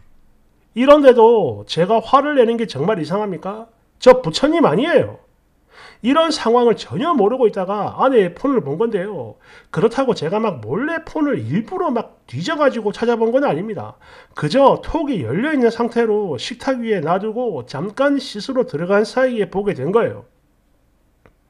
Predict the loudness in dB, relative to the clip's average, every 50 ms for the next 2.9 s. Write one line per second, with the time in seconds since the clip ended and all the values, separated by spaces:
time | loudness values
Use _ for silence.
0 | _ _ _ _ _ _ -10 -6 -2 6 8 8 8 8 4 0 -6 -12 -18 _
1 | _ _ _ _ -12 -8 -4 -2 -2 0 2 2 0 0 2 -2 -2 2 2 2
2 | 2 2 -2 -2 -2 -2 -2 -2 -6 -6 -6 -6 -8 -10 -12 -12 -18